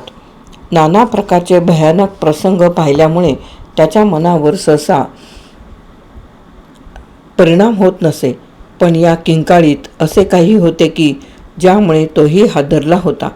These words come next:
तशा प्रकारच्या किंकाळीचे एकच कारण असू शकेल, हे तो ओळखू शकत होता,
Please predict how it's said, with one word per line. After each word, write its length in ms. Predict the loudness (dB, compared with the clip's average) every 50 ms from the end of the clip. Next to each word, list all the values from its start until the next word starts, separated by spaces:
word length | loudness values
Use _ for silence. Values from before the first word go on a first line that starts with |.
| -14 -18 -18 -18 -18 -20 -4 -2
तशा 220 | -2 0 0 0 -2
प्रकारच्या 520 | -2 -2 -6 -2 0 0 -2 0 0 -4
किंकाळीचे 800 | -4 -2 -4 -4 -4 -2 0 0 0 0 -2 -2 -2 0 0 0 -2 -2
एकच 360 | -6 -6 -2 -2 -2 -2 -2
कारण 320 | -2 -2 -2 -2 -2 -4 -4 -6
असू 240 | -8 -6 -4 -4 -2
शकेल, 360 | 0 -2 -2 -2 -4 -4 -4 -6 -12 -20 -20 -20 -20 -20 -18 -4 0
हे 120 | 0 0
तो 320 | 0 0 0 0 0 -2 -2 -2
ओळखू 340 | 0 0 0 0 2 0 0
शकत 380 | 2 0 -2 0 -2 -2 0
होता, 260 | -2 -2 -2 -4 -8